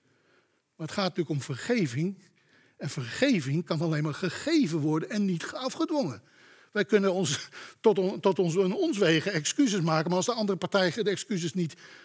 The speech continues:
accepteert, dan heeft het, heeft, is het, leidt het niet tot vergeving of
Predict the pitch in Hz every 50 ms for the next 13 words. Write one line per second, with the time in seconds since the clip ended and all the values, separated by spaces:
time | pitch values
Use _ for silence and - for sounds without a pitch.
0 | - _ _ 196 180 - - - 165 - - - - 311 311 269 190 160 107 -
1 | - - - _ _ _ _ _ _ _ _ _ _ _ _ _ - 180 170 160
2 | 185 - - - _ _ _ _ - - 160 165 151 - - 147 - - - _
3 | _ _ _ _ - - - - _ - 170 160 131 - - 170 190 202 202 175
4 | 190 160 - 156 - - - 170 131 185 190 214 - - 147 127 214 247 226 -
5 | 180 139 - - 160 147 - 214 196 180 143 143 165 175 196 - 202 160 - -